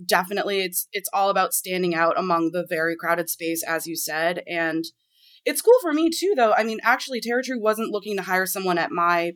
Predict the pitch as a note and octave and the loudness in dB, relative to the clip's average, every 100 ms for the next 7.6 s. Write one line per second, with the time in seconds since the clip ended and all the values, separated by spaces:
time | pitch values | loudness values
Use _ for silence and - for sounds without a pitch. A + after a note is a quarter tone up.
0 | _ - F3 F3 - A#3 B3 B3+ B3 G#3 | _ -12 -4 -4 -2 -2 0 -2 -2 -2
1 | G3+ G3 F#3 F3+ F3 E3+ E3+ E3+ F3 B3+ | -2 -2 -2 -2 -2 -4 -4 -4 -2 -4
2 | B3 G3 - _ E3+ F#3+ F#3 F3 G3 G3+ | 2 4 4 _ -6 -2 0 0 2 2
3 | F3 F3 F3+ F3+ E3+ E3+ E3 D#3+ - _ | 0 -4 -2 -2 -2 -2 0 0 -4 _
4 | _ _ - B3 G3+ G#3+ - A3 G3 F#3+ | _ _ 4 6 6 4 2 -4 -2 -2
5 | F#3 F#3+ F3+ F3 - F3+ F3+ E3+ F3+ E3+ | -4 -8 -8 -6 0 0 2 0 0 -4
6 | E3+ E3+ E3+ E3+ E3+ D#3+ - _ _ _ | -4 -4 -2 -2 -2 -2 -6 _ _ _
7 | _ _ G3+ F#3 F3 F3 | _ _ -2 2 2 0